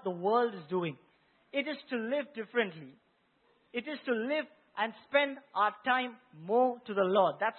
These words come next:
what we are here, what, that's what we are sent to the world. To spend more time so that we can spread the word to the whole nation. So that we can reap harvest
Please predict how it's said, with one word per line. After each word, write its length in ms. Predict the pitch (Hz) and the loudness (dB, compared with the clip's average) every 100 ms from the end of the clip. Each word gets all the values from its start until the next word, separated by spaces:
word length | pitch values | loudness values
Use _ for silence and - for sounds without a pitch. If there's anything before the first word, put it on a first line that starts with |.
| 208 | -2
what 180 | 247 196 170 | -2 -2 -8
we 220 | 220 233 - | -12 -10 -4
are 200 | 190 185 202 | -4 -4 -8
here, 140 | 190 | -8
what, 200 | 196 196 | -8 -6
that's 160 | 202 196 | -6 -4
what 240 | 254 240 180 | -2 -2 -4
we 160 | 226 | -4
are 140 | 214 202 - | -2 -2 -6
sent 200 | 233 220 | -10 -8
to 40 | |
the 100 | 190 | -8
world. 340 | 170 185 147 131 _ _ _ _ | -2 0 0 -4 _ _ _ _
To 80 | 220 - - | -14 -12 2
spend 260 | 277 254 233 - - | 4 4 -4 -18 -10
more 300 | 160 240 277 | 2 6 6
time 400 | 277 233 185 175 _ _ _ - | 6 2 2 -4 _ _ _ -2
so 120 | 262 | 0
that 260 | 247 214 180 | 2 0 -2
we 220 | 294 320 - | -6 -6 -6
can 180 | 254 214 - | -10 -10 -10
spread 260 | 247 262 262 226 | 2 2 4 2
the 80 | |
word 360 | 190 185 220 220 - - | 2 4 4 4 -2 -8
to 60 | 220 | -2
the 160 | 190 - | -2 0
whole 400 | 202 240 233 185 | 2 4 4 0
nation. 460 | 208 214 - 139 _ _ _ _ _ _ _ _ - | -4 -6 -10 -18 _ _ _ _ _ _ _ _ 2
So 100 | 262 | 8
that 200 | 262 214 | 8 6
we 120 | 285 | 0
can 220 | 285 233 | 0 0
reap 280 | 196 302 311 - | 0 -2 -2 2
harvest 320 | 240 254 240 | 4 4 2